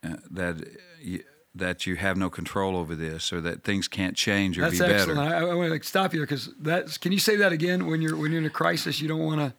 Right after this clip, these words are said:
Speaker 1: You don't wanna, when you're in a crisis, you don't wanna lead in a crisis mode.
Speaker 2: Right.
Speaker 1: Because that creates panic.
Speaker 2: That's true.
Speaker 1: And if you appear panicked, then everyone around you panics.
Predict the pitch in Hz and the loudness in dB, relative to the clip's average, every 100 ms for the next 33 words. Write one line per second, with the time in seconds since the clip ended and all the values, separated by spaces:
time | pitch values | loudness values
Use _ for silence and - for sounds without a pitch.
0 | - 104 117 123 113 110 98 - 95 104 | -2 0 2 2 2 2 0 -2 -2 2
1 | 107 135 135 110 98 95 - 95 - 92 | 4 4 2 4 4 2 0 -2 -2 0
2 | 101 98 101 95 95 98 95 90 87 - | 0 0 0 0 0 0 0 -2 -2 0
3 | 92 90 82 - 95 90 78 78 - 123 | 0 0 -2 -4 -2 -2 -4 -8 -8 -8
4 | 117 - 92 202 196 104 101 - 92 87 | -8 -6 -2 -2 0 -2 -2 -4 -2 -2
5 | 82 - - 92 80 - - 127 - 147 | -4 -6 -4 -2 -4 -8 -10 -8 -6 -4
6 | 127 107 - - - 95 95 87 107 135 | -6 -6 -12 -20 -4 0 0 0 2 2
7 | 135 - - 92 - 90 80 98 87 87 | 2 -4 -8 -8 -2 -2 -2 -2 0 -2
8 | 87 - - _ _ 98 90 87 - - | -4 -12 -20 _ _ -6 -4 -4 -6 -4
9 | 101 98 95 95 90 95 107 110 90 90 | -2 0 0 0 0 0 2 2 0 -4
10 | 78 92 82 76 62 - | -4 -6 -6 -6 -10 -12